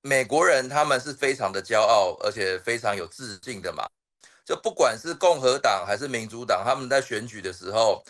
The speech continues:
哦，固然是杀来杀去的，就是刀刀见骨哦。可是他们对外，他们身为美国人，这个自尊是不容许，哦，被外人这样子随意的践踏的。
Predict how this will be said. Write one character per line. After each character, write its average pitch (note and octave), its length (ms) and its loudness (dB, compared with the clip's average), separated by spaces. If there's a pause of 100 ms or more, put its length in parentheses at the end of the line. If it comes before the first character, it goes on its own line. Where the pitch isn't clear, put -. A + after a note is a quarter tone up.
(220)
哦， F#2 200 2
固 E3 180 2
然 A2 160 4
是 C3 200 -10
杀 A#2+ 240 2
来 G#2+ 160 0
杀 G#2 200 2
去 G#2+ 220 -8
的， F2 180 -6
就 G#2 120 -16
是 G#2+ 100 -14
刀 A2+ 260 2
刀 A2+ 220 4
见 A2+ 300 -6
骨 - 160 -20 (100)
哦。 - 80 -20
可 A2 100 -14
是 B2+ 120 -8
他 D#3 120 2
们 C#3 220 -2 (320)
对 E3+ 240 2
外， C#3+ 340 2 (240)
他 D3 140 -2
们 D3 220 0
身 E3 320 -2
为 A#2 160 0
美 G#2 200 -6
国 G#2 300 -2
人， G#2 100 -4
这 A#2+ 120 -8
个 A2 120 -6
自 C3+ 300 -14
尊 G#2+ 240 -8
是 B2+ 140 -14
不 D3+ 180 -8
容 A2+ 260 0
许， F2 380 -16 (300)
哦， F2+ 280 4
被 B2+ 140 2
外 A#2+ 240 2
人 F2 220 -8
这 G2 100 -2
样 G#2+ 100 0
子 G2 80 -10
随 F#2+ 280 -6
意 A2 100 -14
的 F#2+ 80 -8
践 F#2+ 320 -8
踏 F2 240 0
的。 - 140 -18